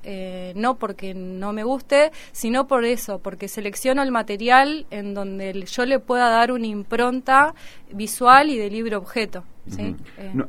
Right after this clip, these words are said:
Speaker 2: no es el destino para el autor que quiere publicar su libro y no, y no puede o no quiere ir a una gran editorial.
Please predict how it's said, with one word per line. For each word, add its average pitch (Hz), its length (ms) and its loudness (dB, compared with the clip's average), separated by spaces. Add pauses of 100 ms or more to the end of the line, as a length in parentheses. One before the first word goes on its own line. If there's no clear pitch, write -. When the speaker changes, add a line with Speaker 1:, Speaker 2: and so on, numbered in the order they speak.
Speaker 2:
no 147 120 2
es 196 200 0
el 120 240 -2
destino 139 480 0
para 131 540 0
el 104 200 -4
autor 107 380 -2
que 117 120 -8
quiere 110 180 -4
publicar 95 420 -8
su - 180 -14
libro 101 460 -2
y 101 80 -4
no, 90 180 -6 (200)
y 98 100 -10
no 98 180 -6
puede 120 340 -4
o 110 60 -6
no 104 160 -8
quiere 110 300 -6
ir 107 100 -4
a 104 40 -4
una 101 220 -2
gran 101 240 -4
editorial. 78 600 -10